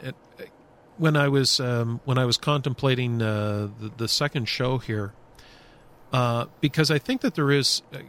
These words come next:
something that we didn't touch on before, which I think is important to some of the concepts that, that we bring in understanding, uh, tzedakah and, and the giving, and,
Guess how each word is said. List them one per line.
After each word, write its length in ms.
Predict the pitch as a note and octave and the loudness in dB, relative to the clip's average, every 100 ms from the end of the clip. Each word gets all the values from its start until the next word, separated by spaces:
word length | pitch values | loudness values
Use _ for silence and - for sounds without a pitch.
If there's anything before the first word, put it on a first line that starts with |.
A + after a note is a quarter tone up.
| - - | -18 -4
something 380 | - F#3 F#3+ F3 | -2 0 0 -2
that 80 | C#3 | -2
we 120 | C3 | -2
didn't 300 | C#3+ D3+ C3+ | -2 -2 -2
touch 240 | D3 - | -2 0
on 200 | C#3+ B2+ | -2 -2
before, 760 | A#2+ A2+ - - D3 C#3 A#2 A2+ | -4 -6 -8 -8 -2 0 0 0
which 240 | A#2+ C3 | -4 -4
I 80 | C3 | -4
think 280 | - F#3 - | -2 -2 0
is 280 | D3 B2 - | 0 0 -4
important 800 | C3 A#2+ - D3 C#3 C3 C3 - | -6 -8 -4 0 0 -4 -10 -8
to 260 | - B2 | -4 -4
some 220 | A#2+ C#3+ | -2 -2
of 80 | B2+ | -2
the 40 | A#2 | -6
concepts 760 | - C#3 C#3 C#3 - B2 - | -6 -2 -2 0 -2 -2 -4
that, 120 | - A#2 - A#2+ | -6 -10 -16 -10
that 160 | A#2+ - - | -10 -10 -12
we 340 | A#2+ A#2 A2+ A2+ - B2 | -8 -4 -6 -8 -14 -8
bring 480 | A#2+ B2+ B2+ B2 A#2 - - - - - - - | -2 0 0 0 -4 -8 -20 -20 -20 -20 -20 -6
in 400 | D#3 D3 C#3+ C#3 - | 0 2 2 0 0
understanding, 960 | C3+ C3 B2 - C#3 C3 B2 A#2 A2 - - - | 0 0 -2 -2 -2 -2 -2 -2 -4 -8 -18 -8
uh, 640 | A#2 A2 G#2+ A2 A2+ A2+ B2 - - | -6 -4 -6 -8 -8 -10 -14 -14 -2
tzedakah 640 | C#3+ B2+ - A#2+ A#2 A#2 | 0 0 -2 -2 -2 -2
and, 440 | A#2+ A#2 A2 G#2+ A#2 | -4 -4 -4 -6 -8
and 260 | B2 A2 | -6 -6
the 80 | G#2+ | -6
giving, 640 | G#2 A2+ B2+ B2 A#2+ A2+ A2+ | -6 -2 0 0 -2 -2 -4
and, 460 | - G#2+ G#2+ G#2 | -6 -6 -4 -6